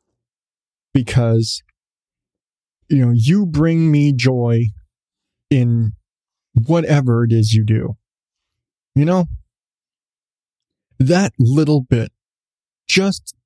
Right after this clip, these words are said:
to say, "Hey, I'm a big fan and I just wanted you to know." That right there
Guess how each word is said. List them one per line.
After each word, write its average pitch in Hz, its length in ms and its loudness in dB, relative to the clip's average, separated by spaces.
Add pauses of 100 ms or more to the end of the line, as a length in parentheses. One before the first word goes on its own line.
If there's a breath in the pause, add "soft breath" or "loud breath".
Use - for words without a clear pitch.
(140)
to 135 120 0
say, 127 460 -2 (600)
"Hey, 147 460 0
I'm 127 240 2
a 123 100 0
big 127 320 -2
fan 117 640 0 (640)
and 123 120 2
I 120 80 2
just 113 280 0
wanted 120 420 0
you 117 120 2
to 110 120 -2
know." 113 360 -4 (1800)
That 135 500 0
right 143 320 0
there 113 440 2